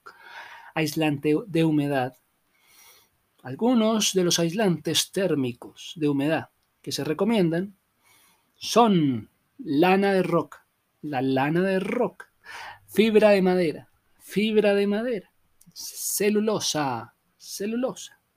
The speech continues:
el corcho, mira, el corcho, corcho, o bolitas E P S, materiales trabajados por Ecoisola que se aplican mediante pro-, mediante proyectado exterior o también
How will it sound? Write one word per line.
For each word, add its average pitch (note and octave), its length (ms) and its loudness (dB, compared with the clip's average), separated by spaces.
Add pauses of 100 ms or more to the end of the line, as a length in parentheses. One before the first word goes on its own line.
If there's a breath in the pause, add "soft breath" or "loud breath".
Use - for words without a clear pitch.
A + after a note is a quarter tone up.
(380)
el C3+ 180 -8
corcho, G3 580 0 (680)
mira, E3+ 260 -2
el B2+ 140 -2
corcho, F#3 360 -4 (720 soft breath)
corcho, F#3+ 520 -4 (1080 soft breath)
o F#3+ 140 -2
bolitas F#3+ 720 0 (380)
E D#3+ 80 -4
P E3 220 -4
S, - 200 -8 (200)
materiales F3 540 -2
trabajados E3 440 -2
por - 340 -6
Ecoisola E3+ 1040 -2 (640)
que C3+ 120 -10
se B2+ 100 -8
aplican E3 640 -4
mediante D3 340 0
pro-, C3 280 -8 (800)
mediante C#3 420 -4
proyectado C3+ 600 -4
exterior C3 580 -4 (600 soft breath)
o F3+ 180 2
también F#3 380 0